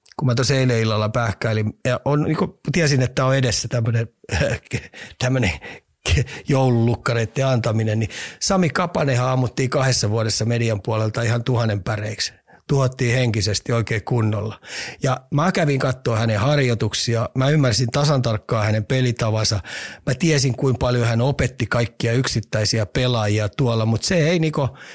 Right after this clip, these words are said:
yksinkertaista paskan määrää, mikä ympäriltä tuli, niin se päätti heittää pyyhkeen. Ei hän jaksa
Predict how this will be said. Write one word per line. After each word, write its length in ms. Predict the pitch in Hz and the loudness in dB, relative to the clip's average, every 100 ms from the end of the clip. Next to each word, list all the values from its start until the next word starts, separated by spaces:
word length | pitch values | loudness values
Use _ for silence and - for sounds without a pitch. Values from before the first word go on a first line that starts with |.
| - - | -14 -2
yksinkertaista 720 | 170 - 131 131 123 127 - | 0 0 0 0 0 0 -2
paskan 500 | - - 160 - 123 | -4 0 0 0 2
määrää, 460 | 113 123 123 113 107 | 2 2 2 2 2
mikä 220 | 113 120 | 0 0
ympäriltä 600 | 120 131 113 107 107 113 - | 2 2 2 2 0 0 0
tuli, 260 | 127 113 | 0 2
niin 120 | 107 110 | 2 0
se 120 | 170 | 0
päätti 360 | - 120 - | 0 -2 0
heittää 320 | 110 110 - 107 | -2 -2 -2 -4
pyyhkeen. 460 | - 107 - 107 | -2 -2 -2 -2
Ei 220 | 117 151 | 0 0
hän 200 | 113 120 | 2 2
jaksa 280 | 101 98 - | 0 -2 -4